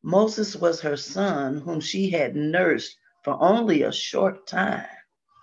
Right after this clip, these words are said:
And in order to save his life from Pharaoh,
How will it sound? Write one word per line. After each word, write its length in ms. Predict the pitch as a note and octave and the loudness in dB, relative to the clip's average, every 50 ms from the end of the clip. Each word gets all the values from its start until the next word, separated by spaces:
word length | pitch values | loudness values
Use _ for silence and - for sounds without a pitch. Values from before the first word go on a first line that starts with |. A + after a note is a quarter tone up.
| - - - - - - - - - | -20 -20 -20 -20 -20 -20 -10 -2 0
And 180 | E3 D#3+ D3+ | 2 2 4
in 180 | D3+ D3+ D3+ - | 2 2 0 0
order 420 | - F3 F#3+ G#3 A3 G#3+ F3+ D#3+ | 4 6 6 6 6 6 4 2
to 100 | - D3 | 0 -2
save 460 | D3 - - - F#3 F#3 F#3+ G3+ G3 | -6 -6 -2 2 4 4 4 4 2
his 200 | G3 F#3+ F#3+ - | 0 -2 -2 -2
life 360 | E3+ E3 E3 D#3 C3+ A2 - - - - | -2 -2 0 0 0 -2 -4 -8 -10 -8
from 240 | C#3 C3 C3 C3+ | -6 -6 -6 -4
Pharaoh, 560 | - F3+ F3 E3 C#3+ - - - A2+ - - | -2 0 0 0 0 -2 -4 -6 -6 -6 -8